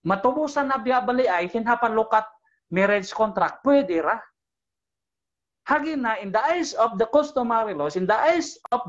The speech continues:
the law, of the culture, um, guanhan nyo naman.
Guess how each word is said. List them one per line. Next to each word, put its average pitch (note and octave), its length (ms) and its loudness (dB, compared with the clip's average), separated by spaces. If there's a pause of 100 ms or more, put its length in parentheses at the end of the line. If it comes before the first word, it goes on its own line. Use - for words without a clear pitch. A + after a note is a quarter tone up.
the G3 80 6
law, D3 480 0 (560)
of E3+ 240 2
the F#3+ 240 0
culture, D#3 640 -4 (640)
um, B3+ 320 0 (240)
guanhan A3 480 0
nyo D3+ 160 -6
naman. G2+ 320 -12